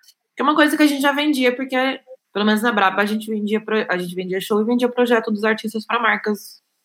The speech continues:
Era um trampo que a gente já fazia. Mas agora é todo contato comercial, é pra, tem que ser um P P T enorme, com planejamento inteiro, do projeto inteiro, do negócio todo prontinho. Então o trampo fica maior.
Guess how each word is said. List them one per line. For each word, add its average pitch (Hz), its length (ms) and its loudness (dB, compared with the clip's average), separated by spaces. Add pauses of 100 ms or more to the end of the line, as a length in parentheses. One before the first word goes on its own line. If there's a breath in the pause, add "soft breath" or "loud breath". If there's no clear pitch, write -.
(120)
Era 175 160 -4
um 190 80 -4
trampo 190 160 -4
que 202 80 -4
a 196 40 0
gente 190 100 -4
já 190 60 -6
fazia. 226 520 2 (720)
Mas 165 180 2
agora 175 320 4
é - 180 0 (120)
todo 214 580 4
contato 240 500 -2
comercial, 202 540 -2
é 175 80 0
pra, 190 240 0
tem 180 300 -8
que 175 80 -12
ser 196 180 -4
um 185 100 -6
P 202 140 -4
P 220 140 -2
T 226 160 -2 (180)
enorme, 180 880 0
com 190 180 -6
planejamento 185 560 -6
inteiro, 190 440 2
do 175 80 -2
projeto 180 380 -2
inteiro, 202 460 2
do 175 100 -2
negócio 175 420 0
todo 196 280 4
prontinho. 202 600 -2 (460)
Então 175 160 0
o 180 40 0
trampo 185 260 -2
fica - 200 -6
maior. 220 600 4